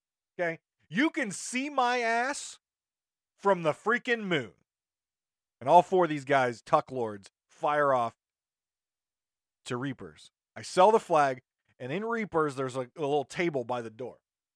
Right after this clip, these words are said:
I tuck on the table. That means laying down and hiding, for those of you who don't know what that is. And I wait. And I watch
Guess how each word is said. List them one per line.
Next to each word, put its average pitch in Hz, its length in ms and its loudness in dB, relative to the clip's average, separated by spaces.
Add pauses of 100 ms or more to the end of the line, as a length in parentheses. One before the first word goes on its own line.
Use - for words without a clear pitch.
(420)
I 117 140 -18
tuck - 260 -4
on 107 100 -12
the 95 60 -20
table. - 340 -18 (880)
That 117 100 -20
means 117 200 -16
laying 113 300 -8
down 107 200 -12
and 98 100 -20
hiding, 95 420 -18
for 107 60 -20
those 92 200 -20
of 87 140 -20
you 95 80 -18
who 95 40 -20
don't 90 240 -20
know 95 120 -20
what 87 140 -20
that 90 220 -20
is. 76 120 -20 (880)
And 131 80 -12
I 156 80 -6
wait. 143 240 -10 (1000)
And 143 100 -6
I 147 120 0
watch 143 640 -2